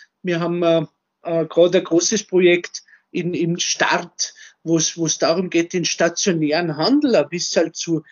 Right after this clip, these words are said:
unterstützen. Äh, wir haben da gemerkt, im stationären Handel ist es so,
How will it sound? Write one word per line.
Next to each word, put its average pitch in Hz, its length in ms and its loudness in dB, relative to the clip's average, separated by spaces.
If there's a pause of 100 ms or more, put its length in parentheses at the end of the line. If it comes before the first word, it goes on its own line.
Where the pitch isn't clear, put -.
(680)
unterstützen. 180 920 -4 (460)
Äh, 170 140 -8
wir 175 100 -2
haben 190 120 0
da 202 80 2
gemerkt, 202 580 -4
im 196 140 -4
stationären 190 680 -2
Handel 165 300 -6
ist 202 180 -4
es - 180 -8
so, 220 340 0